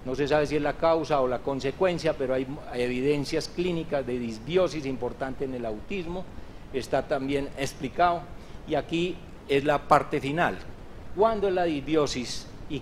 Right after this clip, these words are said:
cuándo es la homeostasis? ¿Cuándo detectamos la disbiosis? Y realmente para que esto se traduzca en algo útil para los pacientes, ¿cómo podemos nosotros manipular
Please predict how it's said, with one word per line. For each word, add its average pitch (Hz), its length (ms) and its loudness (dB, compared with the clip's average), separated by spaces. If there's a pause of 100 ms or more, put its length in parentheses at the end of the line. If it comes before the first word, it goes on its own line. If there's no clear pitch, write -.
(120)
cuándo 175 360 4
es 151 40 2
la 151 160 4
homeostasis? 123 880 -4 (420)
¿Cuándo 214 380 6
detectamos 175 680 4
la 156 100 8
disbiosis? 156 800 4
Y 160 160 0
realmente 196 760 6
para 135 280 6
que 170 100 6
esto 185 360 6
se 147 200 8
traduzca 143 640 4
en 165 100 2
algo 165 300 4
útil 214 340 4
para 135 160 4
los 123 140 2
pacientes, 131 580 0 (380)
¿cómo 226 400 12
podemos 185 400 12
nosotros 151 580 6
manipular 147 1040 6